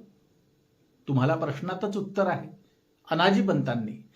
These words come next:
अनाजी पंतांनी गुप्तपणे उद्घाटन केलं. आता पुढची जबाबदारी अंजली दवानिया यांची आहे. आपण बातम्या वाचल्या, ऐकल्या, बघितल्या असतील.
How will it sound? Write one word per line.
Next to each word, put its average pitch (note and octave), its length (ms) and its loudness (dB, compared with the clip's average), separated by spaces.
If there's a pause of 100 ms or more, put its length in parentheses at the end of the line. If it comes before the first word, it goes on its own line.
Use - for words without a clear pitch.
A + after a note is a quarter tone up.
(180)
अनाजी A3 300 8
पंतांनी A#3+ 400 4
गुप्तपणे A#3+ 520 6
उद्घाटन G3 480 6
केलं. G3 200 4
आता G3+ 360 4
पुढची G3 400 4
जबाबदारी F3+ 600 4 (260)
अंजली E3+ 480 4
दवानिया D3 520 4
यांची A#2+ 400 0
आहे. G#2 440 -4 (1600)
आपण C3+ 280 -2
बातम्या C3 360 0
वाचल्या, C#3+ 440 2
ऐकल्या, C3+ 380 0
बघितल्या A#2+ 440 -4
असतील. - 320 -12